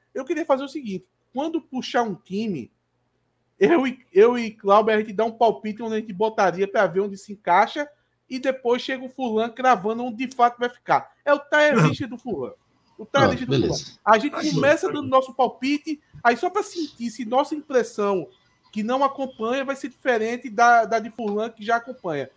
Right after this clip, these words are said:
Speaker 1: Aí a gente diz assim: ah, Furlan, Manaus. A gente bota ali no Aquijás. Aí chega Furlan e diz: não, Manaus é G oito.
Speaker 2: <laughs>
Speaker 1: Aí pega e deixa no G oito, fixa no G oito. Bora fazer assim que eu acho que fica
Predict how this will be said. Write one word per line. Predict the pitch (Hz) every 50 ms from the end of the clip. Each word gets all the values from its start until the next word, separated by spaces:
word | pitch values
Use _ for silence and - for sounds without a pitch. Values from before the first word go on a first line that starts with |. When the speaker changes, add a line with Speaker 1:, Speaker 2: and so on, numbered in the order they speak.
| - - - -
Speaker 1:
Aí | 180 196 214
a |
gente | 240 247 254 220
diz | 220 226
assim: | 226 220 220 220
ah, | 254 285 277 233 180 - - _ _ _ _ _ _
Furlan, | 240 240 240 254 247 - - 165
Manaus. | 190 196 233 269 254 226 226 226 208 170 127 - - - - _ _ _ _ _ _ _
A | 147 170
gente | 190 - 220
bota | 180 214 220 220 240
ali | 196 185 202 220
no | 196 214 214
Aquijás. | 214 208 - 269 254 190 - 175 170 160 165 - - - - _ _ _ _ _ _ _ _ _
Aí | - 165 175 180 202
chega | 190 - 220 220 214
Furlan | - 214 190 196 208
e | 196
diz: | 165 143 127 120
não, | 123 127 131 127 113 101 _ _ _ _ _ _
Manaus | 143 185 185 175 165 185 208 226 214 214
é | 214 175
G | 139 196 226 208
oito. | 180 185 190 190 160 - - _ _ _ _ _ _ _ _ _ _ - -
Speaker 2:
<laughs> | 165
Speaker 1:
Aí | 156 156 165 185
pega | - - _ 196 190 202 220 220 240
e | 214
deixa | 165 180 190 208 202 - 254
no | 208 202
G | 190 220 202
oito, | 180 180 196 202 196 - _ -
fixa | 202 196 202 - 220
no | 202 208
G | 208 226 202
oito. | 165 139 127 123 - _ 160
Bora | 208 254 277
fazer | 285 262 226 226
assim | 214 - 208 208
que | - 233
eu |
acho | 220 226 _
que | _
fica | 214 208 - 226 214